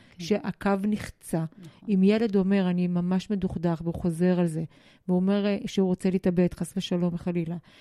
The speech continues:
Speaker 1: ושאתם מרגישים באמת בתוך הבפנוכו שלכם, אחרי שניקיתם את כל הרעשים והפחדים שלכם, שיש משהו באמת, באמת אקוטי,
Speaker 2: להרים טלפון.
Speaker 1: תפעלו בכל האמצעים.
Speaker 2: חד
Speaker 1: אומרת את זה
Speaker 2: משמעית.
Speaker 1: כאימא.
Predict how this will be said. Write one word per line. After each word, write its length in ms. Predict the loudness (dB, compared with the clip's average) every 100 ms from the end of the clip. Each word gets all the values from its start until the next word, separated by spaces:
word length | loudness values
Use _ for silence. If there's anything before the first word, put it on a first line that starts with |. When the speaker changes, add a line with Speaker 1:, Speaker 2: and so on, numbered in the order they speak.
| -20 -16 -2
Speaker 1:
ושאתם 460 | -2 0 0 0
מרגישים 640 | 0 -2 -4 -4 0 2 2
באמת 460 | 2 2 2 0 -2
בתוך 380 | -4 0 0
הבפנוכו 540 | 0 -2 0 0 0 -2
שלכם, 380 | -4 -4 -4 -6
אחרי 180 | -4
שניקיתם 540 | -2 -2 -2 -4 -4 -4
את 80 | -4
כל 200 | -2 0
הרעשים 480 | 0 0 -2 -2 -2
והפחדים 480 | -4 -4 -4 -4
שלכם, 320 | -4 -4 -4 -8 -10 -20 _
שיש 640 | -10 0 2 4 2 0 -4
משהו 420 | -2 0 -2 -4
באמת, 540 | -6 -4 -2 -2 -2 -2
באמת 420 | -4 -2 -2 -4
אקוטי, 520 | -8 -10 -8 -2 0 0 _ _ _ _ _ -14
Speaker 2:
להרים 280 | -10 -8 -10
טלפון. 240 | -2 -2
Speaker 1:
תפעלו 520 | 0 0 4 6 6 2 _ -4
בכל 500 | -4 -2 0 0 0
האמצעים. 640 | -2 -4 -6 -4 -4 -6
Speaker 2:
חד 60 | -4
Speaker 1:
אומרת 360 | 0 0 0 -2
את 100 | -2
זה 60 |
Speaker 2:
משמעית. 80 | -4
Speaker 1:
כאימא. 380 | -4 -2 -2